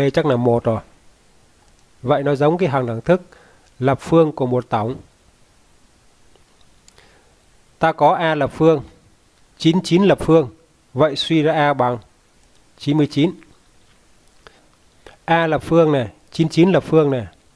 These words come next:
Cộng với ba A bình phương B. Cộng với ba này. A bình phương tức là chín mươi chín bình phương này. Chỗ này là ba nhân với chín chín bình phương. Ở đây cũng là ba nhân chín chín bình phương.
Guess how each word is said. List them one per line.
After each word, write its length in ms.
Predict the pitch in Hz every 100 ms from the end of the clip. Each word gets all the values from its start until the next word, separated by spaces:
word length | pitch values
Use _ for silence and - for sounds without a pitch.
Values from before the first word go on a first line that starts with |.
| _ _ _ _ _ _ _ _ _ _ _ _ _ _
Cộng 220 | 170 160
với 200 | 135 170
ba 460 | 175 156 165 165 143 - -
A 300 | 156 156 160
bình 260 | 156 131
phương 260 | 117 160 156
B. 60 | 165 156 117 _ _ _ _ _ _ _
Cộng 200 | - 151
với 140 | 147 156 - -
ba 320 | 147 147 147
này. 160 | 139 110 - _ _ _ _ _ _ _
A 260 | 151 156 156
bình 200 | 143 123
phương 340 | - 165 156
tức 200 | 151 175
là 120 | 143
chín 260 | 123 - 165
mươi 100 | 165
chín 220 | - 160 185
bình 140 | 131
phương 280 | 120 156 147
này. 160 | 131 101 _ _ _ _ _ _ _ _ _ - _ _ _ _ _ -
Chỗ 140 | 170
này 160 | 175 147
là 120 | 135
ba 320 | 135 147 160
nhân 240 | 156 156 156
với 120 | 156
chín 180 | 160 165
chín 200 | 160 175
bình 160 | 156 123
phương. 320 | 151 156 123 - _ _ _ _ _ _ _ -
Ở 140 | 131
đây 180 | 147 151
cũng 180 | 170 170
là 120 | 131
ba 260 | 131 147
nhân 220 | 147 151 143
chín 180 | 156
chín 180 | 151 170
bình 180 | 160 127
phương. 300 | - 156 135